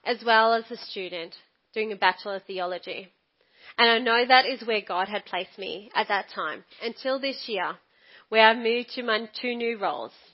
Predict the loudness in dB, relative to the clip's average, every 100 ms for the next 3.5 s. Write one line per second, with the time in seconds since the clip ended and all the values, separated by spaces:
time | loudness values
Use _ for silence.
0 | _ _ -2 0 0 0 0 -2 -4 -6
1 | -2 -2 -2 -6 -16 -14 -10 -10 -8 -8
2 | -8 -10 _ -20 -18 -16 -16 -16 -18 -16
3 | -16 -12 -8 -8 -10